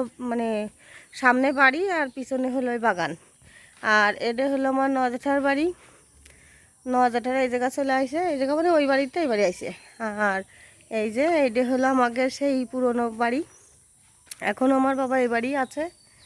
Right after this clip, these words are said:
এই যে, এই যে, এই যে বাড়ির হলো পিছন সাইড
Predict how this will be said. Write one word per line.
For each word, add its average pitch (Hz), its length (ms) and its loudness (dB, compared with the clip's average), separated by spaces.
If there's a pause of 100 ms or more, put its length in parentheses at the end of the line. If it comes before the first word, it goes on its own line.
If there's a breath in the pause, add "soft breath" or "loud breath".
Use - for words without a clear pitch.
(600 soft breath)
এই 226 160 -8
যে, 233 160 -4 (2250 loud breath)
এই 220 200 0
যে, 254 220 -4 (2250 loud breath)
এই 214 100 -2
যে 233 80 2
বাড়ির 240 360 2
হলো 233 280 -4
পিছন 269 420 -2
সাইড 285 260 -2